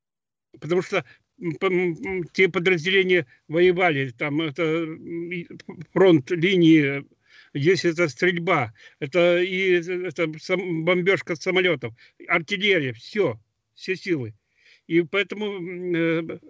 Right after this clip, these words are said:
одно расстояние б-, побольше было, потом уменьшалось, понимаете? И подразделения между собой ещё, э, начинали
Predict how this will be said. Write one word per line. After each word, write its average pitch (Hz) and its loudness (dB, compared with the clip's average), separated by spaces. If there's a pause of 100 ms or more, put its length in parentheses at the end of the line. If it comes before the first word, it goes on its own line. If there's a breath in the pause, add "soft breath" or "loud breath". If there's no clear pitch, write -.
(120)
одно 175 0
расстояние 170 2
б-, 151 -8
побольше 185 -2
было, 202 -2
потом 165 0
уменьшалось, 160 2
понимаете? 139 -6 (300 loud breath)
И 180 2 (180 loud breath)
подразделения 190 2
между 185 0
собой 196 2
ещё, 139 -4 (200)
э, 139 -4
начинали 151 0